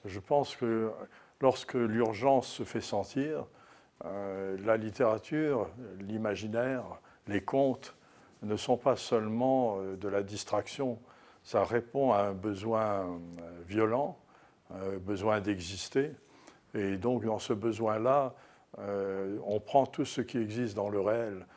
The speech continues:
on transforme le réel, on oppose au réel, euh, une autre réalité qui est celle des mots. Et c'est pourquoi la littérature, euh,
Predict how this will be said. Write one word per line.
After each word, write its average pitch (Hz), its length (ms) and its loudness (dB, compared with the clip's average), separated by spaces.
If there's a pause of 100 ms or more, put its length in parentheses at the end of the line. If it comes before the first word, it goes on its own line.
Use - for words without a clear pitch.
(160)
on 98 140 -4
transforme 110 580 0
le 98 60 -2
réel, 110 500 0 (460)
on 113 180 4
oppose 135 640 8 (180)
au 120 140 6
réel, 120 560 4 (440)
euh, 101 440 -2
une 123 160 2
autre 131 260 4
réalité 104 500 2
qui 110 120 -4
est 90 40 -6
celle 101 220 -4
des 95 140 -6
mots. 98 240 -8 (1200)
Et 87 140 -4
c'est 104 160 -4
pourquoi 139 400 4
la 101 240 4
littérature, 98 880 0
euh, 90 180 -6